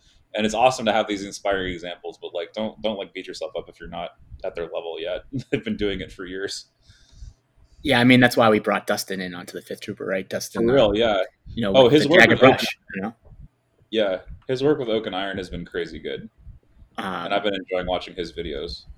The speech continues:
Speaker 2: Yeah, those, those ships really did come out good. And it's funny, like, you watch his, like, videos, and then that's the thing, right? You watch these painting videos, and you're like, "I can do that." And then you try to apply it, and it's not anywhere close to what you thought you could do.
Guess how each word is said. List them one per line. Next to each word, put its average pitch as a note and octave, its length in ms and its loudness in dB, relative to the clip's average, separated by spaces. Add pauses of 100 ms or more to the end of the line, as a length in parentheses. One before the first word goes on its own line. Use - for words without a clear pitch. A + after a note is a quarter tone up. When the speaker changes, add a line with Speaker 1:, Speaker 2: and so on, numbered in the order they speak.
(180)
Speaker 2:
Yeah, A2+ 160 0
those, B2 280 2
those A2+ 160 2
ships - 220 -2
really G#2 140 -2
did G2+ 160 -4
come G#2 140 -4
out F#2+ 140 -8
good. G2+ 200 -2 (300)
And B2 80 4
it's A#2 100 4
funny, B2 220 6
like, A2+ 180 4
you A2+ 100 4
watch G#2+ 260 4
his, G#2 100 -4
like, G2+ 180 0
videos, A2 400 4
and A#2 100 2
then G2+ 180 0 (280)
that's C#3+ 140 6
the - 80 0
thing, A#2 260 4
right? G#2+ 200 4
You A2+ 160 0
watch A2+ 380 2
these G#2 200 -2
painting F#2 360 -8
videos, F2+ 520 -8
and G2 160 -8
you're F#2 120 -6
like, F2 240 -6
"I D#3 80 0
can A#2+ 160 -2
do F#2+ 160 -6
that." G2 280 -4
And A#2+ 120 -2
then A2 120 2
you A2 80 2
try A2+ 220 2
to G#2+ 100 2
apply G2 340 -6
it, B2 160 -2
and G#2 100 -10
it's G#2+ 160 -8
not G#2+ 320 0
anywhere G#2+ 320 -4
close - 340 -8
to G#2+ 60 -10
what F2+ 120 -12
you F#2 120 -14
thought F#2+ 240 -12
you F#2+ 120 -16
could F2+ 140 -20
do. F#2 240 -14